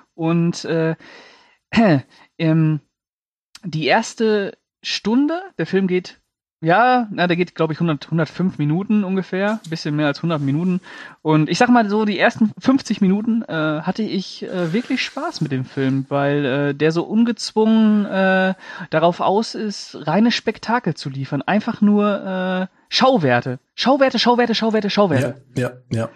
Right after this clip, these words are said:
Speaker 2: Also,
Speaker 1: Und,
Speaker 2: es ist
Speaker 1: ja.
Speaker 2: mir ja auch, äh, so ergangen, jetzt bei, bei dieser Dritt- oder Viertsichtung, was es war.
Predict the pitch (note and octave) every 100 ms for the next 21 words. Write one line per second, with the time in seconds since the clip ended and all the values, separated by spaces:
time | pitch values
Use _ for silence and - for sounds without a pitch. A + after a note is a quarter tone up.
0 | - - - - - - - E3+ F3 -
1 | C3 - F#3 D#3 D#3+ G3 D#3 D#3+ F3 D#3
2 | C#3 D#3 - - C3 A#2+ - B2 B2 A#2
3 | B2+ B2 G#2+ A2 G2+ G#2 G#2 A2 - -
4 | G#2+ G2+ G#2 - G#2 F#2 A2 G2 G#2+ G2+
5 | - - - A2+ A2+ A#2+ G#2 F#2 - A2
6 | - G#2+ G2 - F#2+ F#2+ G2 F#2+ F2+ G2+
7 | F2+